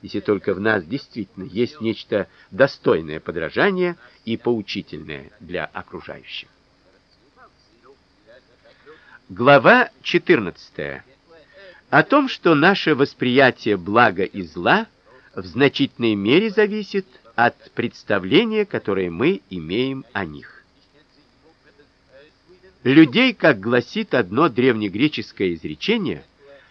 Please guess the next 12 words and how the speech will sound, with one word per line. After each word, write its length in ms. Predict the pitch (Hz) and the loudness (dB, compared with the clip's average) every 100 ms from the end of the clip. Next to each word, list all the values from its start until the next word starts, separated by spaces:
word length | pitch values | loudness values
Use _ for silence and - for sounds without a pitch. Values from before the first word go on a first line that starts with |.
| _ | _
мучают 640 | 101 143 233 - 208 190 - | -2 0 0 0 0 0 0
не 200 | 143 151 | -2 -2
самые 540 | - 214 240 208 156 | 0 0 2 2 2
вещи, 600 | 104 113 - - - 73 - _ _ _ - | 0 -2 -2 -8 -12 -14 -18 _ _ _ -2
а 140 | 135 | -2
представления, 920 | - 165 - - 170 175 208 110 87 | 0 -2 -4 -2 -2 2 0 0 -4
которые 480 | 80 101 - 110 101 - | -6 -4 0 2 2 0
они 400 | 101 101 131 - | -6 -4 -4 -6
создали 640 | - - 131 107 85 87 | -10 0 2 2 -2 -6
себе 360 | 82 - 82 87 | -8 -12 -6 -6
о 180 | - 92 | -6 -14
них. 340 | 71 65 _ | -14 -20 _